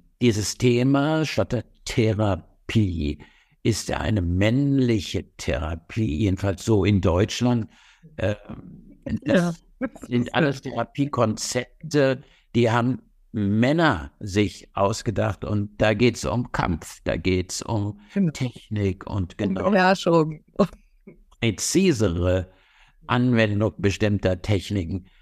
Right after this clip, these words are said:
Speaker 2: Ja, das lässt ja die ganze, ähm, psychische Ebene und die, und die Gefühle und die Kog-, die Kognition und so weiter, die Be-, Bewertung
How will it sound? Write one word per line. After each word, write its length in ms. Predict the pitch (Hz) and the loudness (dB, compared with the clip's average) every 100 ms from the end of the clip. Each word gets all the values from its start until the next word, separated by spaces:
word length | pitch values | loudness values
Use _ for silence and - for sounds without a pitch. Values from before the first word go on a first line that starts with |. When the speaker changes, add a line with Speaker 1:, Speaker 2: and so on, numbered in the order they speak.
| - - | -6 0
Speaker 2:
Ja, 100 | 190 | 2
das 260 | 170 - | 0 -4
lässt 280 | 175 180 - | -2 -2 -2
ja 80 | 190 | -2
die 300 | 170 175 170 | 0 2 2
ganze, 400 | 170 175 - - - | 0 -2 -2 -8 -4
ähm, 300 | 175 175 170 | -2 0 -2
psychische 760 | - 202 196 196 180 - 170 - | -2 0 2 0 0 -4 -4 -2
Ebene 460 | 170 180 180 175 | 0 2 2 2
und 480 | - 180 175 - - - | 0 -2 -4 -6 -10 -10
die, 600 | 165 185 180 180 185 180 | -6 -2 2 2 2 2
und 580 | - 180 185 175 - - | 0 0 2 0 -4 -4
die 340 | 180 185 180 170 | 0 2 0 0
Gefühle 580 | 165 - 214 214 190 | -2 -2 2 4 2
und 220 | - 170 170 | 0 -2 0
die 220 | 175 170 - _ _ _ _ - | 0 0 -6 _ _ _ _ -6
Kog-, 420 | - 196 - - | 2 2 2 -6
die 320 | 170 175 180 | -4 0 -2
Kognition 1040 | - 202 190 - - 185 - 214 226 214 | 0 2 2 0 -2 -2 2 2 4 4
und 160 | - 165 | 2 -2
so 440 | 180 175 165 165 165 | 0 0 0 -4 -4
weiter, 320 | 165 165 170 | -4 -2 -4
die 340 | 160 185 180 | -2 0 2
Be-, 360 | 180 175 185 175 175 170 - | 2 2 0 2 -2 -4 -8
Bewertung 640 | 175 190 190 - 170 175 | 0 2 2 -2 -2 -2